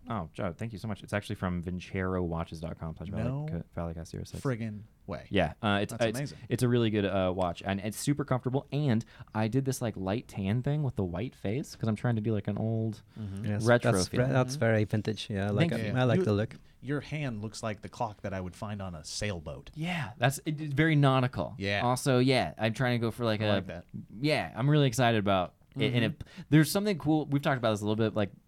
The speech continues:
Speaker 1: fashion and all that, and, like, fi-, like, oh, this is the style that I like going toward, and it's nice when something fits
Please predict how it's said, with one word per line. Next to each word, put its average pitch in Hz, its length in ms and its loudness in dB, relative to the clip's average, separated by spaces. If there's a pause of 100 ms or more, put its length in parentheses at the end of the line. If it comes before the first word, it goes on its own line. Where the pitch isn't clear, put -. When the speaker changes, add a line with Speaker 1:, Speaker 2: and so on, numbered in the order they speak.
(600)
Speaker 1:
fashion 107 440 2
and 110 80 2
all 113 140 2
that, 120 220 0
and, 110 80 -4
like, 98 180 -2
fi-, 101 220 -4
like, 107 220 -6
oh, 143 120 -2
this 127 200 -4
is 120 100 -2
the 113 80 -6
style 127 400 -2
that 117 120 -4
I 110 80 0
like 107 200 -2
going 110 240 -4
toward, 123 200 -4
and 107 100 -4
it's 101 120 -6
nice 107 180 -2
when 95 100 -4
something 90 240 -6
fits - 320 -6